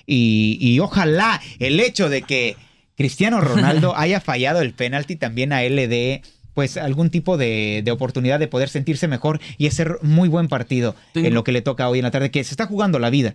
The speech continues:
Speaker 2: Claro. Y, Balito, tengo un contacto, eh, de hace muchos años que es periodista en Argentina. Por respeto y porque me lo pidió, no puedo decir el nombre,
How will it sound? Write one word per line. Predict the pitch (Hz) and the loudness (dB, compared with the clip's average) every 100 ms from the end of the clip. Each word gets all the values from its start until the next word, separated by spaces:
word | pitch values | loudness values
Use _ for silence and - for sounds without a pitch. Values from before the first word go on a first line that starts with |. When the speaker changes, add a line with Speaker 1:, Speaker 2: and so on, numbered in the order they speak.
| - | -6
Speaker 2:
Claro. | 170 180 123 127 | -4 -2 -2 -4
Y, | 127 | -4
Balito, | 165 165 170 165 | -2 -2 -2 -4
tengo | 190 196 226 | -4 -2 -2
un | 156 160 175 | 0 0 0
contacto, | 170 160 160 - 170 170 _ - | 0 -2 -2 -4 -8 -8 _ -6
eh, | 135 127 117 85 73 | -2 0 -2 -4 -8
de | 123 123 | -4 -2
hace | 127 143 | 0 0
muchos | 139 131 131 | 0 -2 -2
años | 139 135 123 120 - _ | 0 0 -2 -4 -14 _
que | - | -6
es | 120 | -6
periodista | - 131 123 120 127 | -2 0 0 0 0
en | |
Argentina. | 120 120 113 120 120 120 _ _ _ _ _ _ - | 2 2 2 2 2 -2 _ _ _ _ _ _ -4
Por | 127 | -2
respeto | 123 117 143 139 143 | -2 -2 -4 -4 -4
y | |
porque | 135 120 117 | -6 -6 -2
me | 117 | -2
lo | 113 | 0
pidió, | 120 127 | 0 0
no | 131 | 0
puedo | 123 127 | -2 -2
decir | 123 123 117 | -2 -2 -2
el | 117 | 0
nombre, | 120 123 123 | 2 2 -2